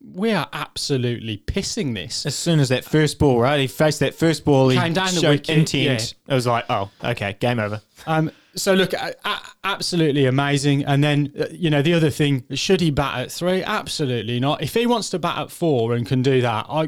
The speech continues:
Speaker 1: I could not give a monkey's. You know, he's often in at twenty for two. They keep going on about, "Well,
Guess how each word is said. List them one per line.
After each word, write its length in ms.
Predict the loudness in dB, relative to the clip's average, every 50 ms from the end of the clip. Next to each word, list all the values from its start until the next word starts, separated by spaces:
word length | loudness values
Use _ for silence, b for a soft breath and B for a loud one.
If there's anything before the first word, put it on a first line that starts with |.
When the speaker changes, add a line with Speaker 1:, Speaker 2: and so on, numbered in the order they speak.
| -4 -4 -2
Speaker 1:
I 220 | 0 2 2 2
could 300 | 0 -2 -2 -2 -2 0
not 280 | 0 -2 -2 -2 -2 -2
give 160 | -2 0 2
a 60 | 0
monkey's. 600 | 0 0 0 -2 -2 -2 -2 -2 -2 -2 -2 -4
You 80 | -4 -2
know, 140 | -2 -2 -4 B B B B B
he's 160 | -2 0 0
often 320 | 0 -2 -2 -2 0 0
in 140 | 2 2 0
at 100 | -2 -2
twenty 260 | -2 -2 0 0 0
for 140 | 0 -2 -4
two. 220 | -2 0 2 2 2
They 100 | 2 0
keep 240 | 0 0 -2 0
going 220 | 0 0 2 2 2
on 100 | 2 2
about, 260 | 2 0 0 0 0
"Well, 280 | 0 2 2 0 -2